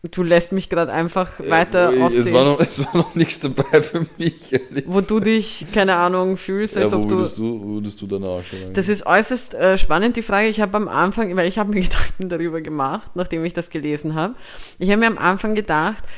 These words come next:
Speaker 1: es wär cool, wenn man so einen durchsicht-, äh, durchsichtigen Vibrator hätte, weil dann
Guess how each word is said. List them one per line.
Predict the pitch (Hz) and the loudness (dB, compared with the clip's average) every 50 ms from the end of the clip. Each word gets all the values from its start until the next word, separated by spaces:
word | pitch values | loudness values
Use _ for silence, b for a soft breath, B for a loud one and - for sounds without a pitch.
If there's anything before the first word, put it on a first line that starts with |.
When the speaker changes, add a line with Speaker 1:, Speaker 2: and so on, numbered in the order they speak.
| B | B
Speaker 1:
es | - 160 165 - | -8 -8 -2 2
wär | 185 196 196 - - - | 2 2 2 0 -4 0
cool, | 185 196 214 233 | 2 4 4 4
wenn | 190 185 180 185 | 4 2 2 2
man | 185 190 | 2 2
so | 185 - | 4 4
einen | 185 175 175 170 | 4 4 2 0
durchsicht-, | - 180 196 214 - - 202 196 175 - - - - - | -2 -2 -2 -2 -2 -2 -4 -6 -8 -10 -16 -20 -10 -2
äh, | - 190 196 185 | 0 2 2 2
durchsichtigen | 180 - 202 214 202 - - 208 196 - 190 196 180 | 0 -2 -2 -2 -2 -4 -4 -4 -2 -2 0 0 0
Vibrator | 180 170 - 165 156 156 175 - 196 196 | 0 0 2 2 4 4 2 4 2 2
hätte, | 185 - - | 2 2 0
weil | 165 170 156 | 0 2 2
dann | 165 165 170 | 2 2 2